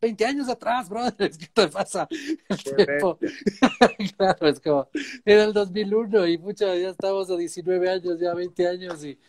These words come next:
Speaker 1: y el tiempo pasa volando. Así que ha sido un gustazo hablar contigo, recordar buenas épocas y también analizar un poco qué es lo que pasa con la escena musical.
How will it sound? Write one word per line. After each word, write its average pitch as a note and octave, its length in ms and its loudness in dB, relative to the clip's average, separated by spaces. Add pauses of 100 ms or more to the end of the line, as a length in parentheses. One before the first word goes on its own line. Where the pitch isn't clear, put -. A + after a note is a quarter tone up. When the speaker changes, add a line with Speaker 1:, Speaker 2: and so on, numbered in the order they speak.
(260)
Speaker 1:
y D3+ 80 4
el C#3+ 100 2
tiempo D#3 260 4
pasa D3+ 260 2
volando. C3+ 340 2
Así B2+ 200 -2
que C3+ 340 4 (500)
ha D3 100 6
sido G3+ 280 8
un G3+ 40 2
gustazo F#3 400 4
hablar F3 180 4
contigo, E3+ 380 4
recordar D#3 380 4
buenas D#3+ 240 0
épocas D#3+ 320 0
y D#3 80 -2
también F3 420 0 (680)
analizar D3+ 440 4
un D#3 80 0
poco D#3 260 2
qué D3 100 2
es C#3+ 40 -2
lo D3+ 80 2
que C#3+ 80 -2
pasa C#3+ 240 0
con C#3 100 -4
la B2+ 60 -4
escena C3+ 280 -2
musical. A#2+ 500 0